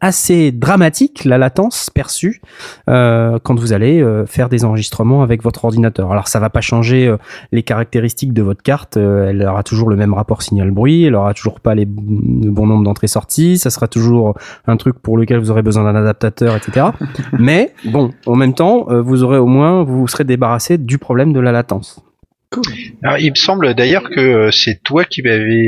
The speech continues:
Speaker 3: euh, appris que, en fait, euh, quand t'achetais une carte son, fallait quand même mieux vérifier s'il y avait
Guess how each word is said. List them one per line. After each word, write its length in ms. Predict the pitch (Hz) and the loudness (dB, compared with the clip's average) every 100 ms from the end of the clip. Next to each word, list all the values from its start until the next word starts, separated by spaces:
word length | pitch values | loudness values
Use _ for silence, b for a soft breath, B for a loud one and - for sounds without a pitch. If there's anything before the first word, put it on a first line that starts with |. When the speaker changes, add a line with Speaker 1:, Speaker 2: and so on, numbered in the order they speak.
| 104 | 0
Speaker 3:
euh, 560 | 92 92 95 98 - 104 | -2 -4 -6 -6 -4 -6
appris 360 | - - 185 - - | -4 -4 -4 -2 -2
que, 80 | 135 | -2
en 80 | 113 | -2
fait, 220 | - 160 - | -4 -4 -4
euh, 100 | 113 - | -6 -6
quand 140 | - - | -8 -4
t'achetais 300 | 156 - 180 | -2 0 -2
une 80 | - | -2
carte 220 | 143 - | -4 -2
son, 240 | - 196 | -2 -4
fallait 280 | - 131 190 | -2 0 0
quand 140 | - | 0
même 160 | 160 151 | 0 0
mieux 240 | 156 190 202 | 0 0 0
vérifier 480 | 147 139 - 185 | 0 -2 0 -2
s'il 180 | 190 135 | -2 -2
y 40 | 127 | 0
avait 220 | 139 | 0